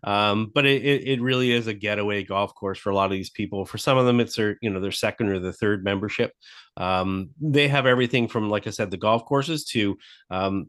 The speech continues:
the, the most outstanding thing is an area called the Fort, where they have a lot of sports games and things.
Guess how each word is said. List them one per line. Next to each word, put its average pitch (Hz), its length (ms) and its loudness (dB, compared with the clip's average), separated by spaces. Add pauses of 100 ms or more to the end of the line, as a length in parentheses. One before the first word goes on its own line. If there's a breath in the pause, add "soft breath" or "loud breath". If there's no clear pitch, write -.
the, 135 580 -4
the 123 80 4
most 127 260 4
outstanding 117 520 0
thing 107 180 -2
is 101 140 -2
an 104 60 -2
area 107 260 0
called 104 280 -4
the - 40 -16
Fort, 107 480 0
where 98 140 -2
they 98 100 -2
have 98 140 -2
a 104 40 0
lot 98 140 0
of 90 80 -4
sports 107 400 -6
games 113 340 -2
and 101 140 -8
things. 117 260 0